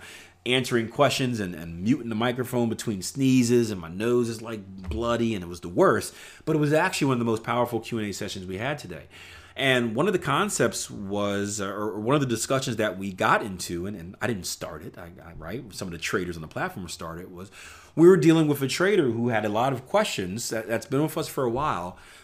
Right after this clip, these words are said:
but had a lot of questions that should have been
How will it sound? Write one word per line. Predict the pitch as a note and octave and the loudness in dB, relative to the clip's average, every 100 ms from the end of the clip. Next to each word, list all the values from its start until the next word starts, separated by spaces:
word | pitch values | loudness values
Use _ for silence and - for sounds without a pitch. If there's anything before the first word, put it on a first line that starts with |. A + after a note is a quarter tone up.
| - | -6
but | - | -2
had | C3+ F3+ | 2 6
a | F3+ | 8
lot | F#3 F#3 | 10 8
of | F3 | 4
questions | G3+ G3 - D#3 C3+ | 2 2 2 -2 0
that | C#3 C#3 C3+ - - _ - _ - _ - | 2 2 2 -4 -20 _ -20 _ -20 _ -12
should | - - F3+ | -6 6 8
have | E3+ C3+ | 8 6
been | D3+ D3 C#3+ C#3 C3 | 2 2 2 -2 -4